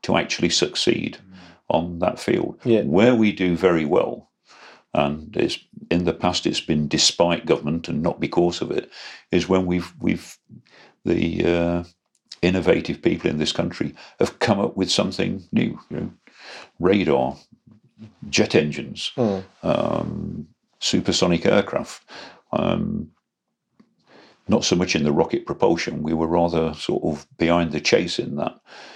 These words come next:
Speaker 1: But nonetheless, I mean, we do have a very good record of being out there with a large number of products first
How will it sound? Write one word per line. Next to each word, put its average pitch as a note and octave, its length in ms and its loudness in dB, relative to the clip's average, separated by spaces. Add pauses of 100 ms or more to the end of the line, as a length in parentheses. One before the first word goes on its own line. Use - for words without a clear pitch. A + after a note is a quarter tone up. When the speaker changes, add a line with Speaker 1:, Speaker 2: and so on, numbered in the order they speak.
(220)
Speaker 1:
But - 160 2
nonetheless, F2+ 760 2
I E2 80 -6
mean, D#2 220 -6 (480)
we F#2+ 200 2
do F#2 260 2
have F#2 280 0
a C#2+ 60 0
very D#2+ 260 0
good D2+ 240 -2
record - 440 0
of C#2+ 160 -4
being D#2+ 280 -2
out F2+ 240 0
there C2+ 200 2
with D#2 120 -6
a E2 60 -4
large D#2 380 0
number D2 200 -4
of D#2 100 -6
products - 420 -2
first - 540 -2